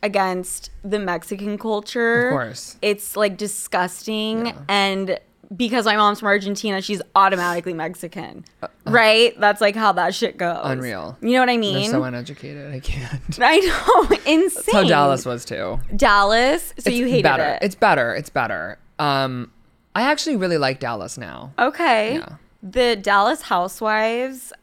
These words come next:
Speaker 1: I die.
Speaker 2: Queen.
Speaker 1: Oh my God. That's, like, the, I think that's maybe their best franchise.
Speaker 2: Yes. Friends
Speaker 1: But
Speaker 2: with Tiffany and Stephanie. Hey, girls.
Speaker 1: Oh
Speaker 2: Love
Speaker 1: my
Speaker 2: ya.
Speaker 1: God. Hi.
Speaker 2: Hey, Queen.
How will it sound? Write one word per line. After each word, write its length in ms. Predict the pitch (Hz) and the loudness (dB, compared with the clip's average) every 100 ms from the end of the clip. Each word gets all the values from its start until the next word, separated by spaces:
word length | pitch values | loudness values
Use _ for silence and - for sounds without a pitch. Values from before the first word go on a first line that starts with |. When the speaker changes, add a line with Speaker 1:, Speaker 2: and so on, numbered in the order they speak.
| - | -2
Speaker 1:
I 200 | 196 196 | 0 0
die. 800 | 170 160 - 170 160 95 95 - - | -6 -12 -8 -2 -2 -2 -6 -12 -8
Speaker 2:
Queen. 520 | 139 127 123 156 160 - | -8 -6 -8 -10 -12 -8
Speaker 1:
Oh 140 | 233 | -4
my 300 | 247 226 190 | -4 -4 -8
God. 360 | 180 214 202 196 | -6 0 0 0
That's, 220 | 190 - | -4 -6
like, 260 | 226 214 190 | -6 -6 -10
the, 140 | 190 180 - | -12 -10 -2
I 180 | 214 294 | 0 0
think 140 | 381 | -2
that's 160 | 339 208 | -4 -6
maybe 500 | 185 208 214 208 202 | -8 -6 -4 -4 -4
their 120 | 190 | -4
best 340 | 180 175 - | -4 -4 -6
franchise. 680 | 185 151 143 - 101 - 92 | -10 -8 -10 -10 -8 -8 -10
Speaker 2:
Yes. 280 | - - - | -12 -14 -16
Friends 280 | - 202 254 | -2 4 4
Speaker 1:
But 80 | 165 | 2
Speaker 2:
with 60 | - | -2
Tiffany 300 | 147 143 131 | -4 -4 -8
and 120 | 123 | -10
Stephanie. 460 | - 123 - 127 127 | -10 -12 -14 -16 -12
Hey, 180 | 135 156 | -12 -10
girls. 360 | 147 147 147 269 | -10 -12 -2 2
Speaker 1:
Oh 80 | 359 | 2
Speaker 2:
Love 80 | |
Speaker 1:
my 120 | 370 415 | 2 -2
Speaker 2:
ya. 40 | |
Speaker 1:
God. 320 | - 285 269 403 - - | -2 -2 -2 -6 -10 -4
Hi. 560 | 320 370 392 381 381 | -2 2 2 2 0
Speaker 2:
Hey, 160 | 269 170 | -2 -2
Queen. 400 | 190 170 165 | -2 -2 -2